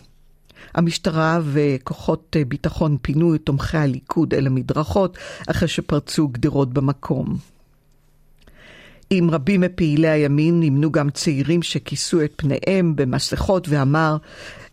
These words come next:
"העם רוצה רפורמה משפטית", הם קראו. בעוד המפגינים נגד המהפכה המשפטית קראו, "הון שלטון עולם תחתון". לקראת ההפגנה באור עקיבא צעדו כאלף מוחים מקיסריה.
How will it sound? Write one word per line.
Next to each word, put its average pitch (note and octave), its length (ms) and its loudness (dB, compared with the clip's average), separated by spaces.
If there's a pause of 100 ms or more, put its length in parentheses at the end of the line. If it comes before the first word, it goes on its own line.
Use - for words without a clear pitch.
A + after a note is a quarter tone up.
(200)
"העם F3 300 2
רוצה D#3 360 0
רפורמה D#3 460 0
משפטית", F3 680 -2
הם B2+ 100 0
קראו. C3 520 -2 (580)
בעוד D#3+ 340 2
המפגינים D3 580 2
נגד F3 340 2
המהפכה C#3+ 580 0
המשפטית C#3 640 -2
קראו, D3 420 0
"הון E3 160 2
שלטון D3 540 0
עולם C3+ 320 2
תחתון". - 560 -4 (1300)
לקראת G3 380 -2
ההפגנה D3+ 440 2
באור C3+ 300 2
עקיבא D3 440 0
צעדו C#3 480 0
כאלף D3+ 380 0
מוחים C#3+ 400 0
מקיסריה. A#2 760 -4